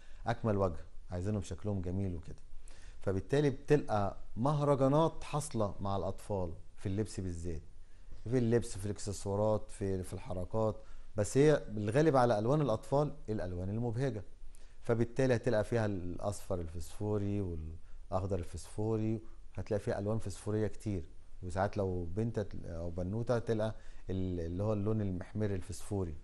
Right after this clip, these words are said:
فهتلقى كل ألوانهم ناصعة. قليل جدًا ما تلاقي حد لابس منهم أبيض، لأن طبعًا التعامل مع الأولاد في، بالنسبة للون الأبيض صعب،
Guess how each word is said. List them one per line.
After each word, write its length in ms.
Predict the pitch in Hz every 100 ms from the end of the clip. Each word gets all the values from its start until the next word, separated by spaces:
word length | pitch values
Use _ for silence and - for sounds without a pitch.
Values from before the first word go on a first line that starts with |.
| - - - - - - -
فهتلقى 800 | - 98 95 82 101 123 131 110
كل 240 | - 160
ألوانهم 600 | 135 131 139 151 160 156 - - - - -
ناصعة. 560 | 107 101 - 92 71 - - - - - - -
قليل 180 | 120 131
جدًا 160 | 135
ما 60 | 123
تلاقي 200 | 123 107
حد 200 | 123 110
لابس 260 | 113 113
منهم 220 | 117 104 104
أبيض، 280 | 107 107 92
لأن 220 | 95 95
طبعًا 400 | 110 107 110 104 - - - 90
التعامل 500 | 92 - 101 113 101
مع 180 | 95
الأولاد 340 | 90 87 101 98
في، 140 | -
بالنسبة 500 | 90 82 87 101 107
للون 160 | 98 107
الأبيض 340 | 92 101 101
صعب، 400 | - 110 85 73